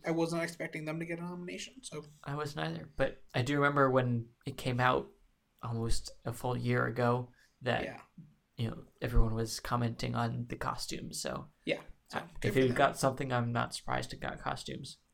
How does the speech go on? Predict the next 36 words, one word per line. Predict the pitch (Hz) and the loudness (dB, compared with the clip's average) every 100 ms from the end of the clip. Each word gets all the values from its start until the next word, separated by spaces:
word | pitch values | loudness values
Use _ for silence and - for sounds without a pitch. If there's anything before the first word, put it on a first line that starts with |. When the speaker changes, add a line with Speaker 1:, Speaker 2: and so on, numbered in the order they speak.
| _ | _
Speaker 1:
Yeah, | - - | -12 -10
I'm | 175 302 | -6 -6
also | 370 | -4
surprised | - 170 175 156 | -4 -4 -4 -4
Victoria | 135 - 156 151 | -6 -6 -4 -4
and | 143 | -4
Abdul | 139 143 139 | -8 -8 -8
got | 127 117 | -8 -12
a | 123 | -14
nomination. | 123 127 - - 170 160 - _ _ | -18 -20 -18 -16 -14 -16 -18 _ _
Speaker 2:
Yeah. | 160 156 | -4 -4
Speaker 1:
Just | 208 202 - | -6 -10 -10
because | 196 180 175 175 - - - - - - - - - - - - _ _ _ _ _ _ _ _ - | -6 -4 -4 -6 -8 -12 -20 -20 -20 -20 -20 -20 -20 -20 -20 -20 _ _ _ _ _ _ _ _ -8
I | 165 | -4
wasn't | 170 175 175 | -2 -2 -4
expecting | 175 175 175 | -4 -4 -2
that | 165 160 | -2 -4
to | |
get | 170 160 | -4 -6
any | 160 160 | -6 -10
Speaker 2:
<laughs> | |
Speaker 1:
nominations. | 156 160 202 - - - 185 | -10 -10 -8 0 10 12 12
It's | 165 - - | 10 6 2
really, | 170 180 | 2 2
really | 180 170 160 - | 2 2 0 -4
Speaker 2:
Yeah. | - | -10
Speaker 1:
simple | - - 160 160 | -10 -14 -12 -12
as | |
that. | - - - - | -12 -14 -18 -8
Speaker 2:
Well, | 139 190 156 - - - - - | 6 8 8 4 -8 -20 -20 -8
speaking | - - 180 - 58 | -6 -2 -2 -2 -6
of, | - 143 - - | -6 -8 -12 -10
this | - 160 | -4 -2
Speaker 1:
Yes. | - | 2
Speaker 2:
next | 147 156 - | 2 2 0
category. | 113 110 110 117 123 143 | 0 0 0 0 0 -2